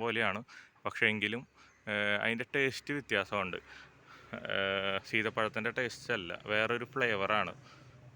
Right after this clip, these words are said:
അപ്പോൾ, ആ, ഇത് എന്തായാലും വെക്കുന്ന ഒരിക്കലും നഷ്ടമല്ല. കണ്ടോ,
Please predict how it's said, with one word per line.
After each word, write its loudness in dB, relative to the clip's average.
അപ്പോൾ, -2
ആ, 2
ഇത് 4
എന്തായാലും 2
വെക്കുന്ന 0
ഒരിക്കലും -2
നഷ്ടമല്ല. 0
കണ്ടോ, 2